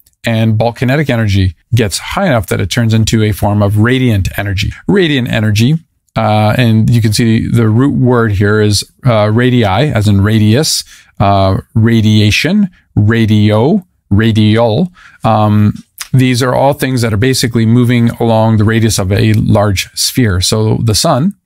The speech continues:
is burning quite brightly. It's actually nuclear fusion. It's not technically burning.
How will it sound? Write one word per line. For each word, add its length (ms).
is 260
burning 520
quite 280
brightly. 400
It's 100
actually 320
nuclear 400
fusion. 380
It's 160
not 160
technically 400
burning. 500